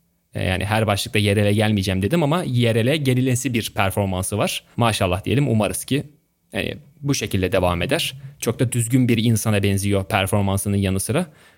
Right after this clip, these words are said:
O yüzden kendisini takdirle, hayranlıkla takip ediyorum. Diğer taraftan da yılın sürpriz oyuncusu slash yılın genç oyuncusuna girebilecek olan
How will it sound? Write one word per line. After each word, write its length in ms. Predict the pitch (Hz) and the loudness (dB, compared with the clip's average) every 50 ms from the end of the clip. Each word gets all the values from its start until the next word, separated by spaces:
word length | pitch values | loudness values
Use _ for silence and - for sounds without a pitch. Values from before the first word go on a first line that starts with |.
| _ - | _ -2
O 100 | 139 113 | 0 0
yüzden 220 | 95 90 127 139 | 0 0 -2 -2
kendisini 540 | 131 - 139 107 87 80 - - 101 135 - - - _ _ _ _ _ _ _ _ | -2 -2 -2 -2 -2 -4 -2 -2 -2 -2 -2 -6 -12 _ _ _ _ _ _ _ _
takdirle, 500 | - 127 - - - - 87 87 95 113 | -4 -4 -4 -4 -4 -2 -2 0 0 0
hayranlıkla 580 | 113 123 120 117 110 104 95 92 92 - 139 120 | 0 2 2 2 2 2 0 -2 -2 -2 -2 0
takip 320 | 127 117 110 - - 104 | 0 0 0 0 0 0
ediyorum. 380 | 104 95 92 87 127 180 208 - _ _ - _ - - - - | 0 0 0 0 0 -2 -4 -6 _ _ -20 _ -18 -10 -4 -2
Diğer 260 | 170 151 120 117 - | 0 2 2 0 0
taraftan 460 | - 107 98 - - - 95 98 123 | 0 0 0 0 0 0 0 0 2
da 220 | 170 180 175 - - _ _ _ | 0 0 0 -4 -10 _ _ _
yılın 360 | - 110 113 117 117 135 175 180 | 0 2 2 4 4 2 2 0
sürpriz 500 | - - - 139 139 - - 190 170 160 | 0 -4 -6 -8 -6 -2 0 0 2 2
oyuncusu 680 | 165 156 156 156 151 139 139 131 - - 190 196 - - | 2 2 2 2 2 2 0 0 -2 -2 -2 -2 -2 -4
slash 600 | - - - 151 147 160 185 190 - - - - - - - - - - | -6 -6 -4 -2 0 0 0 -2 -4 -6 -8 -10 -14 -20 -20 -18 -6 -2
yılın 240 | 139 143 139 156 165 | 0 2 2 2 2
genç 360 | 165 143 147 160 160 - - | 2 2 0 0 0 -2 0
oyuncusuna 380 | 151 139 131 127 120 - 147 135 | 0 0 0 0 -2 -2 -2 -2
girebilecek 600 | 120 127 123 127 123 123 123 120 131 135 127 127 | 0 0 0 2 2 2 0 0 0 -2 -2 -2
olan 340 | 123 127 151 185 202 202 | 0 0 0 -2 -2 -6